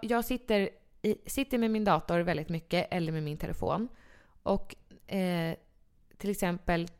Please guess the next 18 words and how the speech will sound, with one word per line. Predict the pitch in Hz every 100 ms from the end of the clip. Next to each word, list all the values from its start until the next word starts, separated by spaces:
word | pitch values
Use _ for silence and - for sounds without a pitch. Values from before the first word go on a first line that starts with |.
| _ -
tolfte | 208 175 156 -
juni | 175 156 147 156 151 156
fjorton | - 196 151 - 143 143
femtiosju | - 151 151 151 - 131 - - - - -
så | -
känner | 190 170 160
jag | 151 -
exakt | 208 - - 202 -
så | -
här. | 170 -
Så | - 202
skriver | 226 208
jag | 202
ner | 185
exakt | - - - 214 -
hur | 170
det |
känns | 160 147 180 -